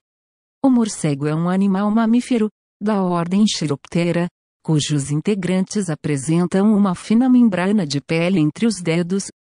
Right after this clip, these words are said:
a qual ao se estende até as patas e se conecta às laterais do corpo, formando as asas. Os morcegos são os únicos mamíferos com voo verdadeiro.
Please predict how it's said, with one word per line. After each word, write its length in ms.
a 160
qual 320
ao 200
se 160
estende 440
até 260
as 180
patas 480
e 80
se 160
conecta 580
às 140
laterais 580
do 140
corpo, 560
formando 540
as 180
asas. 440
Os 140
morcegos 680
são 320
os 140
únicos 460
mamíferos 720
com 220
voo 340
verdadeiro. 840